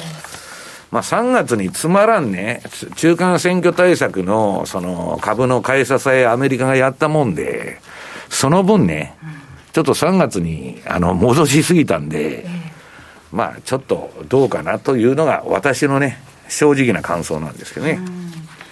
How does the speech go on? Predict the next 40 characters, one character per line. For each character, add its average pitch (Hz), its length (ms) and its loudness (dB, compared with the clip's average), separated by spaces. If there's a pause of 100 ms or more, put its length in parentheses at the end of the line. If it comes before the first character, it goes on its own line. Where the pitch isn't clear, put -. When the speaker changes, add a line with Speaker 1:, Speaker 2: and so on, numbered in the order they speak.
(440)
Speaker 2:
あ 185 120 -10
の、 180 600 -10 (200)
金 320 320 4
利 320 420 -4
の 294 300 2
逆 254 320 0
イ 370 60 2
ー 320 60 0
ル 240 60 0
ド 185 120 -2
に 170 160 -4
な 165 120 -4
っ 160 60 -12
た 160 120 -10
っ 156 40 -10
て 151 160 -14
い 151 120 -10
う 156 180 -10
の 294 80 -8
も、 - 180 -12
い-、 240 80 2 (140)
一 208 180 -6
時 196 80 -10
的 - 160 -2
で 254 120 2
す 269 80 4
け 254 40 4
れ 196 60 4
ど - 100 0
も、 - 40 -2
Speaker 1:
ま - 0 -
だ - 20 -4
ね、 - 60 -
Speaker 2:
あ - 20 -6
り 214 80 -6
ま 233 100 -8
し - 60 -18
た 156 260 -14
よ 170 140 -16
ね。 180 300 -14